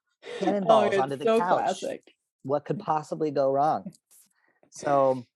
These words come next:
Speaker 1: so yeah, I think you're right. Probably would be helpful to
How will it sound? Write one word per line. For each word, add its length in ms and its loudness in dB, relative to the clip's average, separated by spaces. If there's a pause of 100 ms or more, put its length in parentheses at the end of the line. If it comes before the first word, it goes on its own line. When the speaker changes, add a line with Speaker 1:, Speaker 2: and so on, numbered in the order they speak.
(720)
Speaker 1:
so 100 -2
yeah, 280 4 (180)
I 100 -2
think 160 -4
you're 140 2
right. 320 2 (560)
Probably 260 -2
would 140 -4
be 80 -10
helpful 360 -6
to 260 -2